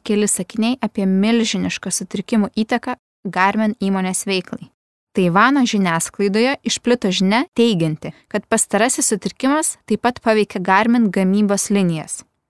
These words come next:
Garmin taip pat teikia G P S navigacijos paslaugas. Tiek Fly Garmin, tiek Garmin Pilot aplikacijas buvo nepasiekiamos. Tai sukėlė nesklandumų Garmin įrangoje,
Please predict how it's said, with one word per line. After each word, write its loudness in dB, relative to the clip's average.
Garmin 2
taip -2
pat 0
teikia 0
G -4
P -2
S 0
navigacijos 0
paslaugas. -2
Tiek 0
Fly 2
Garmin, 2
tiek -2
Garmin 4
Pilot 2
aplikacijas -2
buvo 4
nepasiekiamos. -2
Tai 0
sukėlė 0
nesklandumų 2
Garmin 2
įrangoje, 0